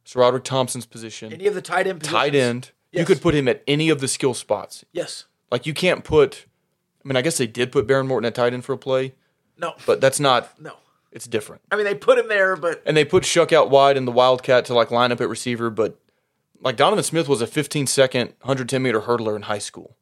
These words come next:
Speaker 2: And he played, he played wide rece-, he started at wide receiver for Bishop Gorman for Tate Martell.
Speaker 1: We have seen him run over defensive backs and linebackers.
Speaker 2: Yeah.
Speaker 1: I think there is a world of creativity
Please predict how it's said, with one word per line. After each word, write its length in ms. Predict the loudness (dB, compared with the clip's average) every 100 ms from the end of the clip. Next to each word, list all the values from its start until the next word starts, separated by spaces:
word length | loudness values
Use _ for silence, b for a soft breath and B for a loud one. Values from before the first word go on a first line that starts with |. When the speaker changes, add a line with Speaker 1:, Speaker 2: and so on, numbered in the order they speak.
| _ _ _ _
Speaker 2:
And 80 | -6
he 60 | -6
played, 400 | -4 0 0 -4
he 160 | -18 -20
played 340 | -10 -4 -4 0
wide 220 | 0 0
rece-, 260 | -2 -6 -12
he 120 | -16
started 380 | -10 0 4 4
at 80 | 4
wide 160 | 0
receiver 640 | 0 -6 -14 -14 -14 -14 _ _ _
for 160 | -6 -2
Bishop 420 | 0 0 -2 -8
Gorman 580 | -6 -4 -2 -4 -6 -16 _ _ _ _ _
for 160 | -8
Tate 240 | -2 -2 -2
Martell. 520 | -4 0 0 0 -2
Speaker 1:
We 120 | -2
have 100 | 0
seen 240 | 0 -2 -2
him 180 | -2
run 300 | 2 2 2 2
over 560 | 2 2 0 -2 -4 -12 -10
defensive 480 | -4 -2 -2 0
backs 360 | 0 0 -2 -10
and 180 | -8 -8
linebackers. 800 | -8 -14 -18 -20 -20 -20 -20 -20
Speaker 2:
Yeah. 120 | -20 -20 _ _ _ _ _ _ _ _ _ _ _ _ _
Speaker 1:
I 220 | 0 0
think 320 | 0 0 -2 2
there 200 | 2 2
is 100 | -2
a 80 |
world 280 | -2 2 2
of 100 | 0
creativity 920 | -4 -2 -2 -2 -4 -2 -4 -4 -8